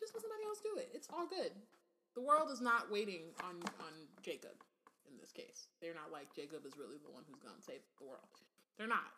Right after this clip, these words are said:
And he doesn't either. So, like, what is he even doing?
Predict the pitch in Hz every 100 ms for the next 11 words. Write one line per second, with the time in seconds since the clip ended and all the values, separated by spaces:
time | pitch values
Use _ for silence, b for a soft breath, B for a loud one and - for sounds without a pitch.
0 | - B B 302 403 262 302 277 - 269
1 | - - 220 208 208 214 247 247 254 208
2 | 175 - - 214